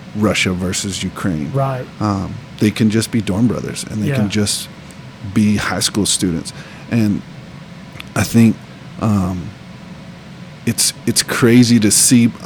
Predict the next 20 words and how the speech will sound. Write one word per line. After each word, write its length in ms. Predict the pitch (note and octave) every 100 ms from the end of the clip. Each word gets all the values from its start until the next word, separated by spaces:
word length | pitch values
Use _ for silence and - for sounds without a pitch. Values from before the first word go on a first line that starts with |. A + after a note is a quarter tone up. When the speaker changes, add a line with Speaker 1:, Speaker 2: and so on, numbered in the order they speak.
| - A2
Speaker 1:
and, 220 | A#2 A2+ -
you 100 | C3
know, 160 | G#2+ G2 G2+
beyond 600 | A#2+ A2+ G#2+ A#2+ C3+ B2 G#2 A2+
that 240 | G#2 E2 -
conflict 720 | - C3+ C#3+ - G2+ G#2 -
and 100 | G#2
sort 180 | - A2+
of 60 | G2
the 60 |
animosity 560 | F#2+ G#2+ G2+ A2 A#2+ A#2
that 140 | G2+
might 300 | F2 G2 F#2+
come 500 | - - A2+ G#2+ G2 - - - - - - -
in 340 | - A#2 A2 G#2+
relationships 1000 | G#2 G2 A#2+ A#2 A2 - G#2 G2+ - - -
across 420 | G2+ - C3 F#2+ -
those 220 | G#2 F#2
lines, 480 | F2 A#2+ A2+ G2+ - - - - -
um, 380 | G#2+ G2 F2